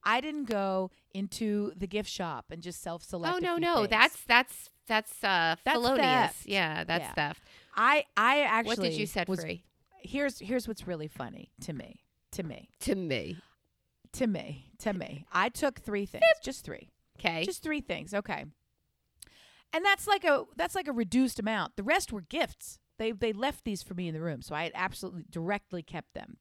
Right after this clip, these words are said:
Speaker 1: But these, this, these were three things that probably were intended to stay in the room, if I'm honest. I knew that, but I took them. So, okay.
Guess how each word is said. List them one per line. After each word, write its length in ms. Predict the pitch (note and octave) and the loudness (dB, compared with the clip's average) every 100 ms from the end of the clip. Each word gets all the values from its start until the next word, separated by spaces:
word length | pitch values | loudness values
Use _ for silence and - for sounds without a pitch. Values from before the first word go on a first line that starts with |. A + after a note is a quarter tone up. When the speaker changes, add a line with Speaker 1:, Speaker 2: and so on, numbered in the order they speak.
| - | -12
Speaker 1:
But 160 | F3 - | -10 -6
these, 340 | A#3 B3 - _ _ A#3+ | -6 -6 -10 _ _ 0
this, 240 | B3 - - | 0 -2 -8
these 200 | C4 B3+ | -6 -4
were 100 | A#3+ | -4
three 200 | G#3+ G#3+ | -4 -6
things 240 | G3 F#3 | -6 -8
that 120 | - | -12
probably 440 | - A#3+ A3+ G3 E3+ | -12 -10 -8 -6 -6
were 180 | E3 | -8
intended 440 | D#3+ - D#3+ D#3 C#3+ _ _ _ _ - | -8 -8 -8 -8 -10 _ _ _ _ -16
to 80 | F#3 | -12
stay 220 | - D#3+ | -6 -6
in 60 | - | -6
the 80 | C#3 | -8
room, 180 | C3+ C3+ | -8 -10
if 120 | C3 | -10
I'm 100 | B2 | -10
honest. 320 | A#2 B2 - | -10 -12 -12
I 80 | B2 | -12
knew 160 | A#2+ | -12
that, 220 | F2 D2 - | -12 -14 -12
but 100 | D#3+ | -8
I 80 | E3+ | -6
took 220 | F#3 E3 | -6 -12
them. 200 | - - _ _ | -16 -20 _ _
So, 320 | - G3 F3 _ _ - | -6 -2 -2 _ _ -8
okay. 300 | A#3+ F3 | -6 -6